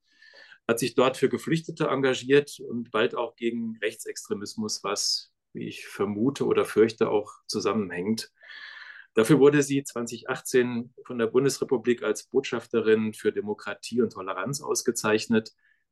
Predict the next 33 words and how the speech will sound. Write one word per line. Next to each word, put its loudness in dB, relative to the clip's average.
Zwanzig -8
neunzehn 4
zog 2
sie 0
als -4
parteilose 2
Stadträtin 2
für 2
Bündnis -6
neunzig -2
Die -16
Grünen 2
auch -4
in -4
den 0
Stadtrat 0
von -2
Bautzen. 2
Heute 0
lebt -6
sie -10
in -12
Dresden, 0
ist -6
bei -8
der -8
evangelischen -6
Diakonie 0
beschäftigt, 2
beim -6
Projekt 0
Demokratie -4
gewinnt, 4